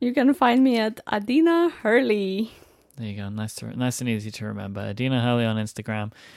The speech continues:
Speaker 2: Uh, Brad is Pen Addict on Instagram, and I am iMyke, I M Y K E. You can find, uh, Brad's work over at knock dot co,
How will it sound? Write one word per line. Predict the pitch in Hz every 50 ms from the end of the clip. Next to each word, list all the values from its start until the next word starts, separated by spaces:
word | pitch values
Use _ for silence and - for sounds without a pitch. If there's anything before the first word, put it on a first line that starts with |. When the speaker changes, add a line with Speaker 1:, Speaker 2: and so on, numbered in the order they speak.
| - - _ -
Speaker 2:
Uh, | 131 127 127 123
Brad | 131 147 147 156 160 160 156 147
is | 135 120
Pen | - - - 156 151 151
Addict | 151 143 147 143 147 127 -
on | 135 127
Instagram, | 127 127 131 - - - 117 139 131 131 131 120 113
and | 104 104
I | 104 104
am | 101 101 104 - -
iMyke, | - 131 143 143 143 151 147 - - - -
I | - 113 107
M | 107 104 107 104 101
Y | 104 104 104 104 101
K | - - 110 104 107
E. | - - 139 143 147 143 - - - - - - - _
You | - 143 127
can | - 139 123
find, | - - 143 139 135 135 135 123 - -
uh, | - 123 117 117 113
Brad's | - 135 131 127 120 - -
work | 127 127 127 127 - -
over | - 123 120 110 117 117
at | 113 113 113 - -
knock | - 127 131 - - - - _ _ -
dot | 127 131 131 - - _ -
co, | - - 139 127 127 131 135 131